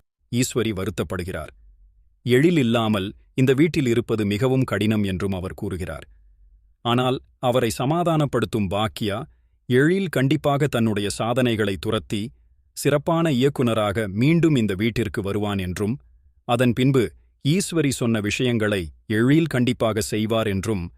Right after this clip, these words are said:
பாக்கியா கூறுவதாக இன்றைய எபிசோடில் காணப்பட்டது. இதனிடையே இனியாவிற்கு கோபி கால் செய்கிறார். அவர் எப்படி இருக்கிறார் என்பதாக விசாரிக்கிறார். ஆனால் இனியாவோ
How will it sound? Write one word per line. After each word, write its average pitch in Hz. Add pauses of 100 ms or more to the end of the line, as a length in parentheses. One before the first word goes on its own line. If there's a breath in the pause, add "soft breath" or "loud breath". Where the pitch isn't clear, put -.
(280)
பாக்கியா 139
கூறுவதாக 101 (280)
இன்றைய 117 (100)
எபிசோடில் 101
காணப்பட்டது. 90 (360)
இதனிடையே 120
இனியாவிற்கு 104
கோபி 104
கால் 95
செய்கிறார். 87 (480)
அவர் 135
எப்படி 151
இருக்கிறார் 113
என்பதாக 95
விசாரிக்கிறார். 87 (340)
ஆனால் 120 (160)
இனியாவோ 123